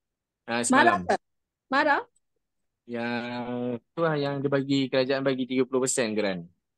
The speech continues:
Speaker 1: Kalau kita
Speaker 2: Ah.
Speaker 1: pinjam seratus ribu, dapat
Speaker 2: Ya. Eh, tujuh puluh persen kerajaan bagi, tiga puluh persen je kita bayar.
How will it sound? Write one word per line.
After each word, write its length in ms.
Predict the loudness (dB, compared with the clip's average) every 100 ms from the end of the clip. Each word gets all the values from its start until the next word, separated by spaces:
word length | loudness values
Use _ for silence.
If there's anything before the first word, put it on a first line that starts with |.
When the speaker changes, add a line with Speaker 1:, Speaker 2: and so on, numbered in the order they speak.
| _ _
Speaker 1:
Kalau 180 | -8
kita 140 | -4 0
Speaker 2:
Ah. 80 | 0
Speaker 1:
pinjam 200 | 2 0
seratus 300 | -2 -4 -4
ribu, 380 | -4 0 0
dapat 380 | 2 0 2 0
Speaker 2:
Ya. 140 | 2 -2 -6 _ _ _ -4
Eh, 140 | -2
tujuh 240 | 2 4 4
puluh 160 | 2
persen 240 | -2 0 2
kerajaan 320 | 2 2 2
bagi, 320 | 0 0 -6
tiga 220 | -4 0
puluh 160 | 0 0
persen 240 | 0 0
je 120 | 2 2
kita 200 | 0 0
bayar. 320 | 2 0